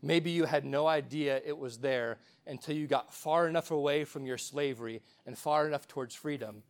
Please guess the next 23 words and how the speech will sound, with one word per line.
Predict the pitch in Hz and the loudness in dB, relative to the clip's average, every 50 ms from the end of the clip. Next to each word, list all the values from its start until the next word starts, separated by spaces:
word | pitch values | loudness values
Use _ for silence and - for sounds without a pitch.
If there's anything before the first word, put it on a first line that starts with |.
| _ _ _ _ _ - | _ _ _ _ _ -14
that | 113 - | -12 -12
you | 127 | -12
started | 110 - - 123 120 120 113 - | -10 -6 -6 -4 -4 -6 -8 -10
to | - | -14
feel | - - 120 113 | -12 -8 -8 -8
the | 104 107 | -8 -8
tension | - - - 123 110 - - - 107 151 - _ _ _ _ _ _ _ _ _ _ _ _ _ _ _ _ _ _ _ _ _ _ _ _ _ _ _ _ _ _ _ _ _ _ _ _ _ - - - | -10 -10 -10 -12 -12 -14 -18 -18 -18 -18 -20 _ _ _ _ _ _ _ _ _ _ _ _ _ _ _ _ _ _ _ _ _ _ _ _ _ _ _ _ _ _ _ _ _ _ _ _ _ -16 -12 -10
of | 135 117 | -6 -6
your | 123 - | -4 -4
slavery | - - - 127 120 117 107 113 104 | -4 -2 -2 0 0 -2 -2 -4 -8
pulling | - - 120 113 107 110 | -10 -10 -10 -10 -8 -8
your | 104 98 | -10 -8
back, | - 107 95 85 - - - | -8 -8 -8 -8 -10 -12 -14
of | 127 117 | -10 -6
your | 127 139 - | -6 -6 -4
old | 147 131 139 131 - | -2 -4 -4 -4 -4
self | - - 143 123 113 - - | 0 0 2 0 0 -2 -6
pulling | - 139 120 117 110 | -6 -6 -6 -6 -8
you | 110 110 | -10 -12
back | 98 - 117 110 104 104 - _ - - _ _ _ _ _ _ _ _ | -8 -4 -4 -2 -2 -4 -8 _ -20 -20 _ _ _ _ _ _ _ _
towards | - - 117 95 87 - | -10 -8 -8 -8 -8 -12
the | - 107 | -14 -12
grave. | - 117 107 92 87 82 - - - - | -8 -6 -6 -6 -6 -10 -14 -18 -20 -20